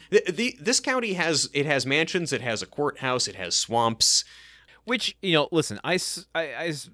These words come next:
Speaker 2: spend a good deal of time in Florida. I, you know, uh, at least once a year of
Speaker 1: Yeah.
Speaker 2: my life, you know, I go down there, uh, you know, a week or two of my life, I go down there.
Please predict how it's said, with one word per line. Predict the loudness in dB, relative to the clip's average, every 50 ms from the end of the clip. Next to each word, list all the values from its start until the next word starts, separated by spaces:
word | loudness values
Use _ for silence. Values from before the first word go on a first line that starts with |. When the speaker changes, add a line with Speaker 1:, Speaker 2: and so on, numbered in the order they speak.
| -20 -20 -16
Speaker 2:
spend | -10 -2 0 0 0 2 2
a | 0 0 -2 -8 _ -16 -6 0
good | 0 0 0
deal | 0 -4 -4 -4
of | -6
time | -8 -8 -6 -6 -6 -8
in | -10 -12
Florida. | -10 -6 -4 -4 -4 -4 -4 -6 -8 -8
I, | -10 -10 -10 -10 -12 -14
you | -12 -10 -8
know, | -8 -8 -10 -12 -12
uh, | -14 -14 -16 -20 -20 _ _ _ _ _ _ _ _ -12 -8
at | -8 -6 -2
least | 2 2 2 2 2 -2 -10 -12 _ _ _ _ _ _ _ _ -2
once | 2 2 2 2 0
a | -4
year | -2 0 0 0 -2 -4 -8 -12 _ _ _ -6
of | -2 0
Speaker 1:
Yeah. | 0 2
Speaker 2:
my | 0 0
life, | 0 0 -2 -2 -4 -6 -10 -20 -20 _
you | -12 -8 -6 -4 -4
know, | -4
I | -6 -6 -6
go | -4 -4
down | -2 -2 -4 -4
there, | -4 -6 -8 -8 -10 -8
uh, | -6 -6 -6 -6 -8 -10 -16 _ -20 -18 -14
you | -12 -12
know, | -10 -10
a | -10
week | -8 -6 -6 -6 -6 -6
or |
two | -10 -6 -6 -4 -4 -4
of | -6 -6
my | -8
life, | -6 -6 -6 -6 -6
I | -8 -8
go | -6 -6
down | -6 -6 -6 -6
there. | -8 -10 -12